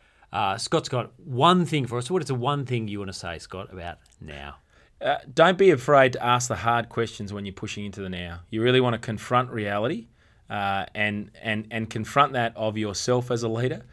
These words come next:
Speaker 2: but also of actually what's going on in, uh, the small, the ministry that you're pushing into, or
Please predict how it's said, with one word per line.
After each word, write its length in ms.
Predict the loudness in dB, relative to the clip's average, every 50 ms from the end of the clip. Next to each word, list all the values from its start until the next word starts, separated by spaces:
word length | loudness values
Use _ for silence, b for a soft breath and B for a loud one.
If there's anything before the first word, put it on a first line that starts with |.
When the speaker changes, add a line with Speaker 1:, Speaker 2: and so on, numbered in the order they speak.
| b b b b b _
Speaker 2:
but 140 | -6 -2 -2
also 260 | -2 -2 -2 0 0 0 0
of 80 | 0
actually 300 | -2 -4 -6 -6 -8 -8
what's 240 | -8 -8 -10 -12 -12
going 280 | -10 -8 -8 -6 -8 -8
on 200 | -8 -8 -8 -8
in, 320 | -8 -8 -8 -10 -10 -12 -16 _ _ _ _ _ _ _ -10
uh, 120 | -10 -10 -10 -12 -16 -16 -14
the 100 | -12 -10
small, 300 | -6 -4 -2 -2 -2 -2
the 160 | -4 -6 -4
ministry 360 | -2 -2 -2 0 0 2 2
that 80 | 2 2
you're 100 | -2 -6
pushing 320 | -6 -6 -6 -6 -6 -6 -6
into, 300 | -6 -8 -8 -8 -8 -8
or 320 | -8 -8 -8 -8 -8 -10